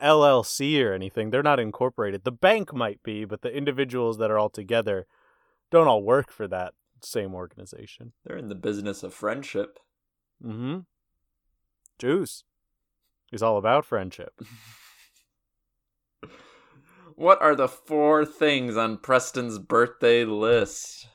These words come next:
Speaker 2: Okay, I gotta pull this up.
Speaker 1: Preston's birthday list.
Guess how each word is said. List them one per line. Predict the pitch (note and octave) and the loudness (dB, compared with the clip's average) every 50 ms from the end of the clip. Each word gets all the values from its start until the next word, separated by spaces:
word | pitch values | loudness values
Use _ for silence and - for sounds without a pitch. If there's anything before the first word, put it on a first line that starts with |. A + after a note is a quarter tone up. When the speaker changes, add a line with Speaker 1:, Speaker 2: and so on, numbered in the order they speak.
| - | -20
Speaker 2:
Okay, | G#2+ G2+ - - - F#2+ F#2+ | -20 -20 -16 -14 -12 -12 -10
I | |
gotta | F#2 G#2 G#2+ G#2 | -10 -10 -10 -10
pull | G#2 - - G#2+ G#2+ G#2 | -12 -10 -6 -6 -4 -4
this | F#2+ F#2+ - | -6 -8 -12
up. | - - - - _ _ - - - - - - - _ _ _ _ _ _ _ _ _ _ _ _ _ _ _ _ _ _ _ | -12 -14 -14 -14 _ _ -20 -20 -20 -20 -20 -20 -20 _ _ _ _ _ _ _ _ _ _ _ _ _ _ _ _ _ _ _
Speaker 1:
Preston's | - E3 D#3+ D#3+ F#3 F#3 D#3+ | -2 -2 -2 -2 -4 -12 -10
birthday | - - C#3+ C3+ - D3+ C#3+ C3+ | -6 -6 -6 -6 -4 -4 -4 -2
list. | C3 B2+ B2+ B2 - - - _ | -2 -2 -2 -4 -6 -12 -20 _